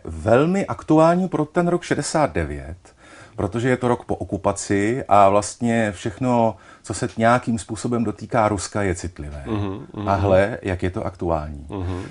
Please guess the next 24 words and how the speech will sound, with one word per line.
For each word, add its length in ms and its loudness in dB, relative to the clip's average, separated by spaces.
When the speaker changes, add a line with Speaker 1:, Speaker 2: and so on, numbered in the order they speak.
Speaker 1:
Takže 240 0
Speaker 2:
mhm. 40 2
Speaker 1:
vlastně 280 2
ten 140 2
záběr, 400 4
který 220 -4
teď 160 -4
uslyšíte 680 0
z 120 -10
toho 180 -2
pořadu, 760 0
Co 140 -8
všechno 280 -4
máme 220 0
schovaný, 560 -2
vlastně 440 0
nabývá 480 6
takové 340 -2
zvláštní 580 2
jako, 320 0
em, 360 -12
prostě 400 -4
okamžitosti, 1000 2
autenticity 840 0